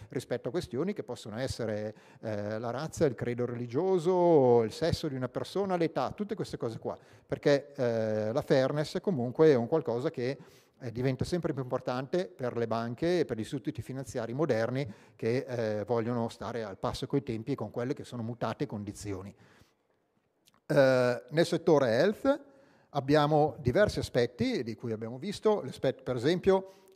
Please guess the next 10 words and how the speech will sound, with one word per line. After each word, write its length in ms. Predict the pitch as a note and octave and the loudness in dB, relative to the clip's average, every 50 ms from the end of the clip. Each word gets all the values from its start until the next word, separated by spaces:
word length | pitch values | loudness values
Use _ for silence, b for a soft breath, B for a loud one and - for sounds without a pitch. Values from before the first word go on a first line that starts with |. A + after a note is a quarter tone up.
| - | -10
eh, 80 | C#3+ B2+ | -6 -4
l'uso 400 | A#2+ B2 C3 D3+ D#3+ C#3+ - D3+ | -2 0 2 2 2 2 2 2
del 160 | C3 C3 C3+ | 2 2 2
deep 180 | C3 D#3+ - - | 0 0 2 4
learning 420 | C3 B2+ C3+ C#3+ D#3 E3+ F#3+ F3 | 4 6 6 4 4 2 0 0
per 180 | - B2 A#2+ A#2 | 2 2 2 2
l'analisi 580 | A#2+ B2 A#2+ A#2 A#2 B2 B2+ C#3+ C#3+ B2+ B2 | 2 2 2 0 0 0 0 0 -2 -2 -2
di 80 | A#2+ A#2+ | -2 -4
immagini 380 | A#2 B2 B2+ C3 A#2 A#2+ A#2+ | -2 -2 -2 -2 -2 -2 -2
biomediche. 580 | A#2 A2+ C3 E3 G#3 A3 F3+ A2+ G2+ - G#2+ F2+ | 0 0 2 2 2 2 0 0 -2 -4 -6 -6